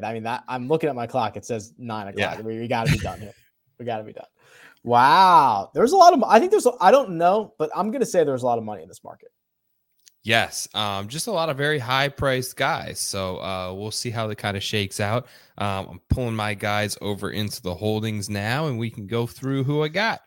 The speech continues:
Speaker 1: Yeah, before you do that, reminder, links in the description. It's power. It's very simple. You can play any type of game. You can help us out. You can help yourself out. Use the code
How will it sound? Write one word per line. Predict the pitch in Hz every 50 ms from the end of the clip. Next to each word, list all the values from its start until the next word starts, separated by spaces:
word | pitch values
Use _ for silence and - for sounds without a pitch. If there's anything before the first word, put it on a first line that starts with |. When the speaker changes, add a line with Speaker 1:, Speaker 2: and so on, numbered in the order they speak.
| _ _ _ _
Speaker 1:
Yeah, | - - 196 175
before | 147 139 160 220
you | 247 208
do | 165 175 170
that, | 170 185 190 170
reminder, | 170 160 160 156 156 147 139 156 175 180 - _ - _ - - _ _ -
links | 120 135 156 160 - -
in | 175
the | 175
description. | 175 165 - - 143 123 - - 92 - _ _ _ _ _
It's | - -
power. | - - - 117 110 104 95 -
It's | - - -
very | 120 120 123 131
simple. | 127 - 135 131 123 156 156 151 - _ _ _
You | - 113
can | 123 117
play | 117 127 120 117 113 113 117 -
any | - 143 143 156
type | 151 - 151 139 139
of | 139
game. | 120 127 123 123 120 117 120 117 -
You | - 117 117
can | 117 113
help | 117 127 127 127
us | 127 120 113 -
out. | 120 117 113
You | 120
can | - 117
help | 107 139 143 147
yourself | 151 - - 165 151 -
out. | 104 80 - 117
Use | 131 147 147
the | 156 151
code | - 147 131 131 123 120 -